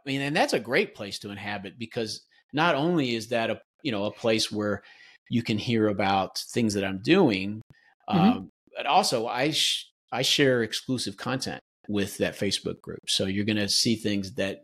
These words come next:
Speaker 1: nobody else will. Um,
Speaker 2: So, um, I always like to kinda wrap up with, um, what is your unique parting wisdom,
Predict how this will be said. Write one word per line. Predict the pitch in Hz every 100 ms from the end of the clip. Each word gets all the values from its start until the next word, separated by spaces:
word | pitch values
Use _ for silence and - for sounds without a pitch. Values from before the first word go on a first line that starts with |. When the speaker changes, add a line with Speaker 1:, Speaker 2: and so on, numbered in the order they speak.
| _
Speaker 1:
nobody | 120 110 104 101
else | 98 92
will. | 104 110 95 85 - - - - -
Um, | 123 113 101 90 - _ - 151 - - -
Speaker 2:
So, | - 262 240 233 - -
um, | 214 185 -
I | - 240
always | 311
like | 285 269
to |
kinda | 214 196 180
wrap | 165 156 160
up | 160 156 - 175
with, | 165 156 - - -
um, | 170 160 165 170 180 - _ _ _ -
what | 165 175
is | 175 156
your | 170 165 160 - - - _ -
unique | 180 180 185 190 -
parting | - 180 170 170 165
wisdom, | 160 156 156 - 180 190